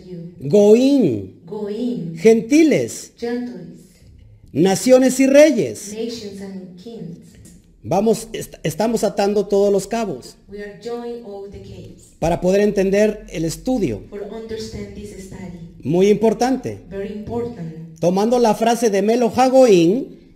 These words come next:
Speaker 1: Taking the phrase Meloha Goim,
Speaker 2: la bendición que se le da a Efraín,
Speaker 1: the blessings that Ephraim gave,
Speaker 2: la bendición que Jacob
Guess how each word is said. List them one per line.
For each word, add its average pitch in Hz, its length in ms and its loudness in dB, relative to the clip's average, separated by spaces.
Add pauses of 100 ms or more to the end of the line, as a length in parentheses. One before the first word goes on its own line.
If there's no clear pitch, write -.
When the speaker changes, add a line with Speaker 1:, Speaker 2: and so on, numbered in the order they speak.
(140)
Speaker 1:
Taking 240 420 -12
the 190 80 -16
phrase 185 520 -16
Meloha 190 500 -10
Goim, 202 540 -10
Speaker 2:
la 170 180 0
bendición 202 540 2
que 247 140 4
se 220 120 -2
le 190 160 4
da 220 280 0
a 196 100 4
Efraín, 196 1040 2
Speaker 1:
the 202 80 -16
blessings 214 680 -10
that 190 200 -14 (220)
Ephraim 208 600 -20
gave, 185 640 -18 (1300)
Speaker 2:
la 139 180 -2
bendición 202 680 2
que 196 420 -2 (180)
Jacob 190 500 2